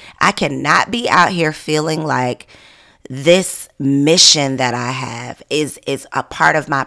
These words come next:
purpose, my God-given purpose, if I am not actively checking in, tapping in, and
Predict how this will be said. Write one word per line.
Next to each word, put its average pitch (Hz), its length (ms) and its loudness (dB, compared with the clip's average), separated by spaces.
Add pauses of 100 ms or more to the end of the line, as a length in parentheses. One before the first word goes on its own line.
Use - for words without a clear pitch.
purpose, - 480 -6
my 127 160 -4
God-given 143 680 -2
purpose, - 640 -8 (920)
if 147 140 -6
I 147 180 4
am 139 180 -4
not 131 300 -4 (400)
actively 139 840 -2 (180)
checking 143 540 -4
in, 131 600 -6
tapping 139 540 -4 (100)
in, 120 460 -8 (420)
and 139 160 -4